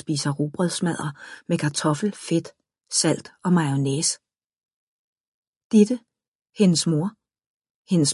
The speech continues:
moster og Dittes søster. De voksne drikker øl, og Ditte og hendes søster drikker saftevand.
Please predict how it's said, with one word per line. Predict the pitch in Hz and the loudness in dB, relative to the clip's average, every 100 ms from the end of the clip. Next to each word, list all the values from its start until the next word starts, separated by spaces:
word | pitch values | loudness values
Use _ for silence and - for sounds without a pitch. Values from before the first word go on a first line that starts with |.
| 170 | 0
moster | 156 - 220 - _ _ _ - | 0 -4 -8 -12 _ _ _ -6
og | 220 | 0
Dittes | 180 147 175 - | 0 0 -2 -2
søster. | 156 143 - 143 _ _ _ _ _ _ _ _ _ _ _ _ _ _ - | -2 -4 -8 -12 _ _ _ _ _ _ _ _ _ _ _ _ _ _ 2
De | 185 156 | 4 6
voksne | 143 - 226 | 4 2 2
drikker | 165 147 135 151 | 0 0 0 0
øl, | 180 - - - 190 | -2 -4 -16 -6 -4
og | - | 6
Ditte | 226 269 220 | 6 8 4
og | 160 | 2
hendes | 135 - | 0 0
søster | - 165 - 196 | 0 -2 -2 -2
drikker | 160 147 | 0 0
saftevand. | 143 - 139 - 175 139 | -2 -2 -2 -4 -6 -6